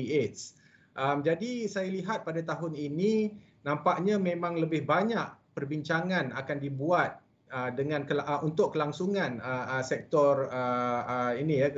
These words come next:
ah, kesihatan awam dan bagaimana negara-negara dapat berkecimpung ataupun bekerjasama untuk meningkatkan taraf keselamatan mereka. Dan yang penting sekali kita juga nampak bahawa pandemik ini mengajar kita bahawa tidak ada satu negara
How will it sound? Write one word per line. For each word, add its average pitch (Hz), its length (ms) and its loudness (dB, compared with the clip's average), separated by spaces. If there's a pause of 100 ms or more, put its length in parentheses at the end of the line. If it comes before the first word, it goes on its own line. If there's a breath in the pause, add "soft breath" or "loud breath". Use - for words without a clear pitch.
ah, 127 160 2
kesihatan 135 400 2
awam 147 480 2 (240 loud breath)
dan 165 160 0
bagaimana 190 560 2
negara-negara 175 720 0
dapat 165 480 0 (160)
berkecimpung 165 720 -2
ataupun 151 400 -4
bekerjasama 165 800 0
untuk 139 160 -2
meningkatkan 160 720 0
taraf 151 320 0
keselamatan 139 560 -4
mereka. 131 400 0 (480 loud breath)
Dan 202 160 6
yang 196 80 4
penting 220 400 0
sekali 233 400 0
kita 196 320 2
juga 190 240 2
nampak 165 560 -2
bahawa 143 400 0
pandemik 160 480 0
ini 180 160 2
mengajar 160 560 2
kita 165 320 2
bahawa 139 320 2
tidak 170 320 4
ada 180 80 0
satu 180 240 2
negara 190 560 2